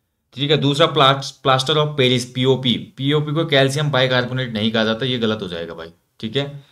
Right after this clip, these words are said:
तो ऑप्शन जो बी है, ये गलत हो जाएगा आपका, ठीक है। ऑप्शन सी जो है, वॉशिंग पाउडर, तो वॉशिंग पाउडर को भाई आपका सोडियम कार्बोनेट कहा जाता है, बिल्कुल सही है, सोडियम कार्बोनेट कहा जाता है।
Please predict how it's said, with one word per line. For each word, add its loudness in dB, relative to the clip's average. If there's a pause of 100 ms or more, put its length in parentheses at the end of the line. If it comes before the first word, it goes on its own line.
(160)
तो -4
ऑप्शन 0
जो 0
बी 0
है, 2
ये 0
गलत 0
हो -6
जाएगा -2
आपका, -6 (500)
ठीक -4
है। 4
ऑप्शन 0
सी -2
जो 2
है, 6
वॉशिंग 0
पाउडर, 2 (360)
तो -6
वॉशिंग 2
पाउडर 2
को -2
भाई 2
आपका 0
सोडियम -2
कार्बोनेट 0
कहा -4
जाता -4
है, -8 (500)
बिल्कुल -2
सही 0
है, -4 (1000)
सोडियम 0
कार्बोनेट 0
कहा -4
जाता -6
है। -10